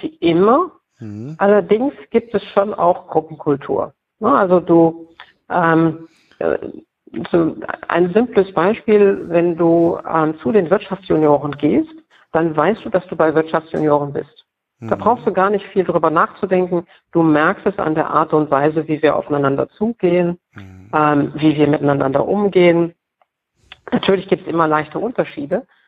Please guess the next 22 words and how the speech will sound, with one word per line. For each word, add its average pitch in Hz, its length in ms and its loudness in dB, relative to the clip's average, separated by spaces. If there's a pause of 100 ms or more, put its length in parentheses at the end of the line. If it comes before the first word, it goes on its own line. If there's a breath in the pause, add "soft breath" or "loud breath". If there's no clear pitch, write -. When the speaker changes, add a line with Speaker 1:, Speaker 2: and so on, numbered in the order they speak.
(180 soft breath)
Speaker 1:
aber 196 180 2
es 202 60 -16
gibt 294 160 -2
so 240 80 2
ein 226 80 -2
paar 240 260 0
Elemente, 202 800 0
die 190 160 2
sind, 214 320 0 (560)
ähm, 165 540 0 (100)
die 170 140 2
vereinen 190 800 -2
uns, 165 280 -8 (1300 loud breath)
äh, 160 240 2 (280)
und 165 320 2 (360)
an 160 200 0
denen 196 320 4
erkennen 190 540 0
wir 170 180 2
uns 156 200 -6
gegenseitig 147 720 0
wieder. - 340 -4